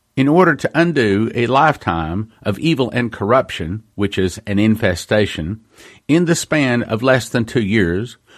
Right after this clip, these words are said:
with a corrupt D O J, or Department of Justice, and F B I in place, it takes processing and planning, law and order, because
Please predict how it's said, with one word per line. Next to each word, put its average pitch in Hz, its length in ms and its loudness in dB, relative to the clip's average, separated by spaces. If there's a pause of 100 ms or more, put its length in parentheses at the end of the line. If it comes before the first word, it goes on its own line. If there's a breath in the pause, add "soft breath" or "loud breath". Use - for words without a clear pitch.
(120)
with 143 180 4
a 127 80 0
corrupt 147 520 0 (340)
D 143 180 4
O 135 140 4
J, 107 360 0
or 104 260 -2
Department 92 440 -4
of 87 100 -4
Justice, 92 520 -6
and 123 160 -4
F 135 220 -2
B 127 140 -2
I 107 160 0
in 104 160 -2
place, 107 520 2
it 135 220 -2
takes - 500 -4 (560 soft breath)
processing 147 1000 0
and 101 200 -2
planning, 147 560 0 (140)
law 127 420 4
and 131 200 -4
order, 120 380 0 (420)
because 117 680 2